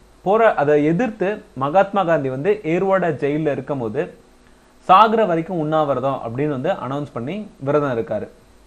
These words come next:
ஒரு போராட்டம் பண்றாரு. ஓகேங்களா? ஆயிரத்தி தொள்ளாயிரத்தி முப்பத்தி ரெண்டுல. And இந்த ஏர்வாடா ஜெயில் அப்படிங்கிறது எங்க இருக்கு அப்படின்னு பார்த்தோம்னா, பூனே. ஏர்வாடா ஜெயிலுங்கிறது வந்து பூனேல இருக்கு.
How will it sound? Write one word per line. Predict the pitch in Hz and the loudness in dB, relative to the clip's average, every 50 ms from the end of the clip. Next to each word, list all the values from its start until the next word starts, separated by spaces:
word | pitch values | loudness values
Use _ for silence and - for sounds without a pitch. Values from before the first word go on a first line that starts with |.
| _ _ - _ _ _ _ _ - | _ _ -20 _ _ _ _ _ -10
ஒரு | 123 131 143 156 | -4 -2 -2 0
போராட்டம் | - 156 156 156 156 151 151 147 135 - | 2 4 6 8 8 6 6 2 -2 -2
பண்றாரு. | 127 120 113 110 113 107 - - - - - - - - - - - _ _ _ _ _ _ _ _ _ _ _ _ _ _ _ _ _ - - - | -4 -4 -2 0 0 0 0 -2 -8 -14 -20 -20 -20 -20 -20 -20 -20 _ _ _ _ _ _ _ _ _ _ _ _ _ _ _ _ _ -20 -14 -10
ஓகேங்களா? | 127 120 117 123 127 113 - - - - - - - | -8 -6 0 2 2 2 0 -4 -14 -20 -20 -20 -6
ஆயிரத்தி | - 123 139 147 143 - 151 | -2 0 2 2 0 0 -2
தொள்ளாயிரத்தி | 131 120 117 110 - 196 214 214 - - | -2 -2 -2 -2 -4 -6 -6 -8 -10 -12
முப்பத்தி | 127 131 - - 147 135 - 127 | -14 -10 -4 -4 -4 -2 -2 -4
ரெண்டுல. | 120 120 113 113 107 101 - - - _ _ _ - - - _ _ _ _ _ _ _ _ _ _ _ _ _ _ _ _ _ _ _ _ _ _ _ _ _ _ _ _ _ _ _ _ _ _ _ _ _ - - _ _ | -4 -4 -2 -2 -2 -4 -4 -8 -18 _ _ _ -20 -20 -20 _ _ _ _ _ _ _ _ _ _ _ _ _ _ _ _ _ _ _ _ _ _ _ _ _ _ _ _ _ _ _ _ _ _ _ _ _ -20 -20 _ _
And | 147 165 175 170 | -4 0 0 2
இந்த | 165 160 | 2 2
ஏர்வாடா | 160 170 180 208 214 208 214 214 208 208 196 | 2 2 2 2 2 6 6 8 8 8 4
ஜெயில் | 156 135 160 156 139 113 - - - _ _ - | 2 2 2 2 0 0 -4 -10 -18 _ _ -10
அப்படிங்கிறது | 123 135 143 160 160 151 147 127 | -6 -2 -2 0 0 0 -2 -2
எங்க | 131 | -4
இருக்கு | 135 147 156 147 - 143 143 131 | -2 -2 -2 -2 0 -2 -4 -4
அப்படின்னு | 123 123 120 117 120 113 | -4 -6 -4 -2 -4 -4
பார்த்தோம்னா, | - - 120 139 175 202 - - - - _ - - _ - | -4 -4 -6 -6 -6 -8 -10 -16 -20 -20 _ -20 -20 _ -6
பூனே. | 156 160 156 143 135 120 101 67 65 - - - - | -4 -2 -2 -2 -2 -4 -6 -8 -12 -18 -20 -20 -14
ஏர்வாடா | - 120 131 135 147 147 143 139 | -10 -8 -4 -2 0 0 0 0
ஜெயிலுங்கிறது | 127 120 127 123 127 127 127 127 120 117 131 | -2 -4 -6 -6 -6 -6 -4 -4 -4 -4 -6
வந்து | 160 202 214 - - - - | -8 -10 -10 -12 -16 -10 -8
பூனேல | 147 147 139 127 117 110 | -6 -4 -4 -4 -4 -4
இருக்கு. | 104 107 92 104 95 | -6 -8 -10 -12 -14